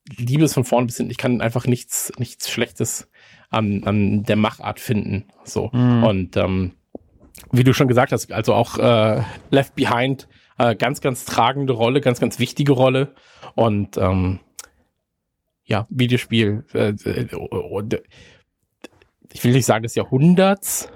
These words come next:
Speaker 1: so, aber definitiv, ähm,
Speaker 2: Ich
Speaker 1: einer
Speaker 2: glaube,
Speaker 1: der
Speaker 2: wenn man
Speaker 1: Videospieler.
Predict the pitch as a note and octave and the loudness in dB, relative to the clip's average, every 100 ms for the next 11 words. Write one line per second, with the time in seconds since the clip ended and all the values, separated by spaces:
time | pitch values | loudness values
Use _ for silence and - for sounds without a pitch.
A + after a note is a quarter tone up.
0 | - _ - D#3+ F3+ E3 B2 G#2+ F#2+ _ | -20 _ 2 6 6 4 2 2 0 _
1 | _ _ C3 B2+ C3 A#2+ - C3 - _ | _ _ 0 4 2 2 0 0 0 _
2 | - - A2 G#2+ G2 G#2+ _ - _ _ | -12 -2 0 0 -2 -6 _ -20 _ _
3 | _ _ _ - B2+ C3+ C3+ C#3 C#3 C3+ | _ _ _ -4 -2 2 2 2 4 4
4 | C3 A#2 | 4 0